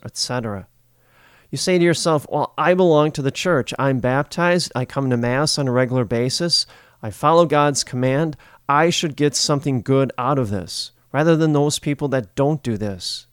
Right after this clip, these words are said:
Well, our purpose as baptized is precisely the role of Israel, to be a conduit of God's grace,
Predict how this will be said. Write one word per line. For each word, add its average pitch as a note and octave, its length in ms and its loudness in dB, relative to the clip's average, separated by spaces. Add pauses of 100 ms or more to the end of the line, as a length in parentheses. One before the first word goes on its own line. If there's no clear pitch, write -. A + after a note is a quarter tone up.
(680)
Well, E3+ 320 -8
our D#3+ 200 -2
purpose F#3 580 -2
as A2+ 240 -6
baptized B2 840 -4
is A#2+ 100 -8
precisely E3 720 -2
the D#3 120 -4
role A#2+ 480 0
of - 160 -8
Israel, G#2+ 540 -4 (600)
to C#3+ 100 -6
be F3 180 2
a G3 60 4
conduit D#3+ 720 0
of A#2 160 -6
God's B2 420 0
grace, A#2+ 600 -4